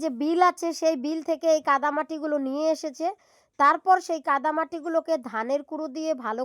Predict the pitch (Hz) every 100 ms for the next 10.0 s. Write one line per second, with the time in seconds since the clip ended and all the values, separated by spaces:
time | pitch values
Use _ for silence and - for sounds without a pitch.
0 | 262 285 269 254 285 285 262 269 277 262
1 | 262 - 277 262 - 262 254 254 247 233
2 | 247 240 233 220 302 - _ _ _ _
3 | - 330 359 320 262 214 - 185 - _
4 | _ _ 302 320 339 403 392 339 311 302
5 | 392 _ _ _ 220 254 339 349 359 359
6 | 349 269 247 302 302 - 320 392 _ -
7 | 240 247 - 294 294 339 320 330 330 277
8 | 285 294 285 269 247 277 262 247 254 254
9 | 247 - 247 240 220 359 494 233 226 -